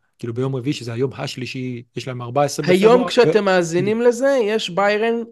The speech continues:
Speaker 2: בגרמניה. אלוהים
Speaker 1: בדיוק.
Speaker 2: אדירים.
Speaker 1: אז יש להם ככה, היה להם וילה בית בארבע עשר לאפריל, שבע עשר לאפריל, ביירן חוץ. אחרי עוד שלושה ימים, וולפס חוץ, עוד משחק חוץ. אחרי עוד שלושה ימים, צ'לסי בית. ואז יש להם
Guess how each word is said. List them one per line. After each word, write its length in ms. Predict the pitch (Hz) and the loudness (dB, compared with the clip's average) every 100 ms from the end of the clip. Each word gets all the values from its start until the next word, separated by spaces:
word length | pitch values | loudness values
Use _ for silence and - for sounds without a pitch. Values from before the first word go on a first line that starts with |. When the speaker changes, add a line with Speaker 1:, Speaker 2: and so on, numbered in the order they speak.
| - | -16
Speaker 2:
בגרמניה. 920 | 147 190 185 185 165 165 156 127 123 _ _ | -4 -4 -2 -4 -4 -6 -6 -10 -16 _ _
אלוהים 300 | 135 135 143 | -14 -2 0
Speaker 1:
בדיוק. 180 | 120 - | 0 -6
Speaker 2:
אדירים. 320 | 131 139 135 127 _ _ _ _ 127 | -12 -14 -16 -20 _ _ _ _ -4
Speaker 1:
אז 140 | 123 | 0
יש 160 | 165 180 | 2 0
להם 120 | 156 | 0
ככה, 220 | 139 113 | -2 -2
היה 80 | 139 | -2
להם 140 | 151 135 | -2 -2
וילה 220 | 147 123 | -2 -2
בית 400 | 127 151 170 - | -4 -4 -6 -12
בארבע 380 | 139 131 127 135 | -6 -4 0 -2
עשר 160 | - | -2
לאפריל, 320 | 120 113 113 98 | -6 -8 -14 -12
שבע 220 | - 139 | -4 -2
עשר 180 | 135 143 | -2 -4
לאפריל, 300 | 131 139 139 | -8 -6 -8
ביירן 400 | 117 127 131 117 | -4 -4 -4 -8
חוץ. 320 | - 101 - _ _ | -14 -18 -18 _ _
אחרי 240 | 113 117 175 | -8 -4 -2
עוד 160 | 202 233 | -2 -2
שלושה 380 | 226 190 143 120 | -4 -4 -6 -6
ימים, 260 | 113 123 170 _ - | -10 -10 -14 _ -8
וולפס 380 | 127 151 151 - | 0 0 0 -6
חוץ, 320 | - 185 - | -2 -2 0
עוד 220 | 156 208 | 2 2
משחק 320 | 226 - 113 | 0 -6 -12
חוץ. 260 | - 110 - | -14 -18 -14
אחרי 200 | 117 - - | -8 -8 -8
עוד 200 | - 262 | -6 -4
שלושה 360 | - 254 - 123 | -4 -4 -6 -8
ימים, 260 | 117 135 165 _ _ _ - | -8 -10 -12 _ _ _ -2
צ'לסי 360 | 139 117 190 | 0 0 -4
בית. 440 | 180 254 135 - - _ _ _ _ _ _ 120 | 0 -2 -2 -10 -20 _ _ _ _ _ _ 0
ואז 280 | 143 180 | 2 2
יש 160 | 190 190 | 0 0
להם 240 | 180 165 | 0 0